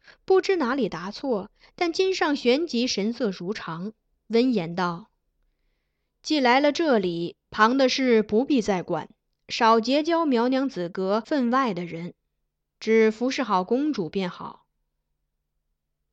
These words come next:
我答应，他虽让我退下，未再说什么。晌午过后，秋荷欲告辞，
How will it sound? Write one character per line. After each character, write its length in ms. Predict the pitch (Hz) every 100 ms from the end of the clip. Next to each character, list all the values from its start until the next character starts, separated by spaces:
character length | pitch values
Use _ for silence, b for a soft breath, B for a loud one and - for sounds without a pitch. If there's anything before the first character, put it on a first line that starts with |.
| _ _ _ _
我 200 | 196 196
答 280 | 240 254 277
应， 260 | 262 185 _ _ _ _ _ _
他 120 | - 202
虽 220 | 320 302
让 160 | 302
我 100 | 202
退 300 | 180 - 277
下， 340 | 214 175 160 170 b _
未 180 | 320 262
再 200 | 190 165
说 240 | - 214
什 180 | 214 147
么。 200 | 165 156 _ _ _ _ _ _ _ _ _ _ _ _ _ _ _ _ _ _ -
晌 300 | - 214 262
午 160 | 254 190
过 180 | 214 208
后， 380 | 214 202 190 B B B
秋 280 | - - 320
荷 320 | 330 190 196
欲 200 | 247 262
告 200 | 233 226
辞， 440 | 180 - 165 180